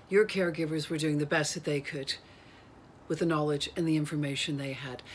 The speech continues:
So please stop thinking about yourself as broken or damaged like a vase of Oz. You're not. You're just stuck in patterns.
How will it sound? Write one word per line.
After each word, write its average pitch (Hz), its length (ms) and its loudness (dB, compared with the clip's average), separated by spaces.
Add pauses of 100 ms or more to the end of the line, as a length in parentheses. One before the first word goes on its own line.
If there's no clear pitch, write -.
(120)
So - 160 -6
please 359 300 4
stop 269 300 0
thinking 190 580 -2
about 160 260 -2
yourself 151 480 -4
as 147 140 -6
broken 151 760 -4
or 143 140 -4 (100)
damaged 151 680 -2
like 139 320 -6 (480)
a 170 80 4
vase 131 520 4
of 139 180 2
Oz. - 500 0 (500)
You're 156 220 0
not. - 440 -2 (360)
You're 185 220 4
just 233 320 0
stuck 175 280 0
in 160 140 -2
patterns. 147 640 -6